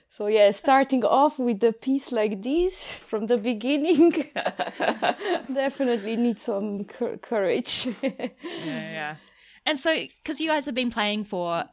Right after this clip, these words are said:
Speaker 2: eight years now, as you've mentioned, what are some of your favourite pieces that you've played together?
Speaker 1: So definitely, uh, that would be Sonata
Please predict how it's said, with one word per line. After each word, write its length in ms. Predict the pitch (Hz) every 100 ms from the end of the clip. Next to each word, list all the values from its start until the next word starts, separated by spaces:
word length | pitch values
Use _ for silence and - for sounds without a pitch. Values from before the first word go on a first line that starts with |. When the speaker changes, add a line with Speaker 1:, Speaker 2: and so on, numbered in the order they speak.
| _ -
Speaker 2:
eight 160 | -
years 280 | 147 139 -
now, 240 | 120 127
as 180 | 151 131
you've 220 | 131 127 -
mentioned, 640 | 135 117 - - 123 151 _
what 220 | 220 285 -
are 80 | 233
some 260 | - 202
of 120 | 196 180
your 380 | 170 165 160 - -
favourite 680 | - - 160 160 147 - -
pieces 680 | 147 127 - 82 - - - -
that 160 | 117
you've 180 | 127 120
played 300 | - 107 107 - -
together? 480 | 127 113 - - - _ _ _ _ _ - - - - _
Speaker 1:
So 560 | - - 247 240 240
definitely, 1120 | 208 269 269 285 262 240 214 214 226 226 226 214
uh, 760 | - 208 196 190 185 185 185
that 300 | 180 190 185
would 220 | 196 175 -
be 200 | 196 208
Sonata 600 | - 214 220 226 285